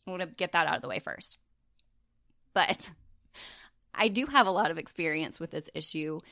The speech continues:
because I live in a deeply right-wing part of a deeply right-wing state. And I have to interact with family, acquaintances,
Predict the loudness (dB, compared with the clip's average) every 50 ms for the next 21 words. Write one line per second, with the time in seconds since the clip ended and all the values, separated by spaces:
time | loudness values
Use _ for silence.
0 | -20 -20 -20 _ _ -14 -10 -4 -2 0 0 0 0 0 -2 -4 -6 _ _ _
1 | _ _ _ _ _ 2 4 6 6 6 6 4 2 0 0 0 2 0 0 -2
2 | -4 -4 -4 -2 0 0 -2 -2 -4 -6 -8 -6 -6 -6 -4 -2 0 0 0 0
3 | -2 -4 _ _ _ -20 _ _ _ 0 2 4 4 4 2 0 0 0 0 0
4 | 0 0 0 -2 -2 -4 _ _ _ _ _ -2 0 2 2 2 0 -2 -4 _
5 | -4 -4 -4 0 -2 -2 -2 -2 -6 -6 -6 -6 -6 -6 -4 -4 -4 -6 -6 -6
6 | -4 -2 -2 -2 -4 -4 -6 -4 -4 -4 -4 -4 -4 0 2 2 2 2 0 -4
7 | -6 -10 -16 -14 -16 -20 -20 -20 -20 _ _ -4 -2 0 0 0 0 0 -2 -4
8 | -6 -10 _ 2 2 4 4 6 2 2 0 2 2 2 2 2 -4 -14 -8 -6
9 | -4 -2 -2 0 0 -2 -2 -4 -8 _ _ -4 -2 0 0 2 2 4 4 4
10 | 4 2 -2 -6 -6 -6 -8 -8 -10 -12 _ -16 -6 -2 0 0 2 0 0 0
11 | -2 -2 -4 -4 -6 -10 -14 -6 0 2 2 2 2 -2 -8 -6 -4 -2 -2 -2
12 | -2 -2 -2 -2 -4